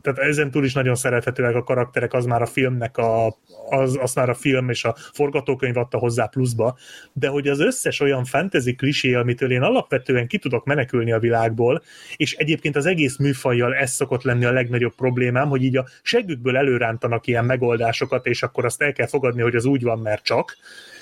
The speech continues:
az itt, az itt validálva van. Az itt rendben van, mert ez egy ilyen fantasy típus. És, ö, ezen túl iszonyatosan kreatív a film. Tehát az akció jelenetekben annyi fantázia van, annyi kreativitás van,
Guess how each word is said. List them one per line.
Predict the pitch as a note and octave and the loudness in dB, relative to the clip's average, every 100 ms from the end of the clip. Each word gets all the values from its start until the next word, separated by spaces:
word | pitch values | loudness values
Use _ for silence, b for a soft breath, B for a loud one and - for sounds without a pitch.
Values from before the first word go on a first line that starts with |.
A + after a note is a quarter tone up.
| B _ _ | B _ _
az | - E3 | -2 0
itt, | A3 - - _ _ _ _ _ _ _ | 0 -2 -20 _ _ _ _ _ _ _
az | E3+ | 0
itt | A#3 A3+ | 0 2
validálva | D#4+ G#3 A#2+ G#2 G#2+ G#2+ | 0 2 0 -2 -2 0
van. | G#2+ G2+ - _ _ | 0 -4 -10 _ _
Az | F3 | 0
itt | A3 B3 | 0 2
rendben | D4+ A3 C3+ B2+ | 2 2 0 2
van, | D3+ C#3+ | 0 2
mert | C3+ C3+ C#3+ | 0 0 0
ez | C#3+ | 0
egy | D3 | 0
ilyen | G3 A#2+ B2 C3 D3+ | 0 0 -2 -6 -4
fantasy | B2+ A#2 A#2 A2 G#2 - - | -4 -2 -2 -2 -2 -4 -6
típus. | B2+ A#2 - - - b b b b _ | -6 -4 -6 -6 -8 b b b b _
És, | C#3+ C3+ - | -2 0 2
ö, | C#3+ C#3+ C3 _ _ _ _ _ _ _ - | 0 0 -4 _ _ _ _ _ _ _ -2
ezen | F#3 F3+ C3 | 2 2 2
túl | E3+ E3+ E3+ - | 2 2 0 -2
iszonyatosan | B3 F#3 - C#3 B2 B2 - B2 | 2 2 2 0 0 0 0 0
kreatív | - A#2+ G#2+ - A2+ | 0 -2 -2 -2 -2
a | A2 | -4
film. | - A2+ G#2+ A2 | -2 -2 -2 -2
Tehát | B2+ B2+ - | -4 -4 -8
az | - C#3 C#3+ | -2 -2 0
akció | F3 - - G3 C3 | -4 -2 0 2 2
jelenetekben | B2+ C3 B2 B2+ B2 B2 B2+ - _ - | 2 0 0 0 -2 0 -2 -4 _ -2
annyi | D#3 A#3 C#4+ | 2 4 4
fantázia | - C3 A#2+ A#2 G#2+ A2 A2 G#2+ | 2 0 0 -2 0 0 0 0
van, | A2 A2 B2+ | 0 -2 0
annyi | C#3 F#3 A#3+ G#3 | 2 4 4 2
kreativitás | C#3 A2+ G#2+ A#2 G#2+ - G#2+ - | 0 -2 -2 -2 -2 -2 -2 0
van, | B2 A#2 | 0 -2